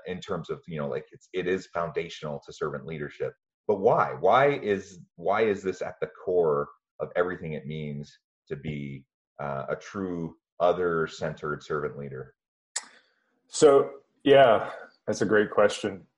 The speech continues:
Speaker 2: It goes back to what Greenleaf said in the original essay, which is listening coupled with regular periods of reflection are essential to the growth of the servant leader.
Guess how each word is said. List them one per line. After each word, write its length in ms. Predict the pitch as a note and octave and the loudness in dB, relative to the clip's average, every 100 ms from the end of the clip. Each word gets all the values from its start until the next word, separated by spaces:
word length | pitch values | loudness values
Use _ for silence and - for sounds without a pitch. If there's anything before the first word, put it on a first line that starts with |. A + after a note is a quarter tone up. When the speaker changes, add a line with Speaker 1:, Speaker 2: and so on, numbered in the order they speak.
| - | 0
Speaker 2:
It 160 | C3 | 2
goes 240 | G#2+ C3+ A#2 | 8 8 8
back 280 | C3+ B2 - | 6 6 4
to 60 | |
what 200 | A2+ A2 | 6 6
Greenleaf 480 | F2+ A2+ A#2+ A2+ G#2 | 6 2 4 4 2
said 280 | - G2+ G2 | 4 6 6
in 100 | G2 | 2
the 120 | F#2+ | 0
original 400 | F#2+ G2 G2 G2+ | 2 2 0 4
essay, 320 | A2+ - G2 | 4 6 4
which 280 | F#2 F#2+ - | 4 2 0
is 120 | F#2+ F2 | -4 4
listening 400 | G#2+ - G#2+ G2+ | 4 6 2 2
coupled 380 | G2+ F#2 G2 F2+ | 2 2 0 -2
with 180 | F#2+ | 0
regular 360 | G2 F#2+ G2+ F#2+ | 2 4 4 2
periods 420 | - F#2+ F#2 E2+ | 2 0 2 2
of 80 | F2+ | 0
reflection 800 | E2 - A2 G#2+ - E2+ D#2 D2+ _ _ - | 0 0 4 4 4 -6 -10 -12 _ _ 0
are 140 | F#2 | 2
essential 420 | F2+ - F#2 G2 | 2 -2 -6 -6
to 100 | E2 | -8
the 100 | F#2 | -6
growth 320 | F2 F#2 F2 F#2 | -2 0 0 -4
of 120 | - | -12
the 60 | |
servant 360 | - G2 D#2 D2+ | -6 -2 -2 -4
leader. 220 | E2 D2+ | -8 -10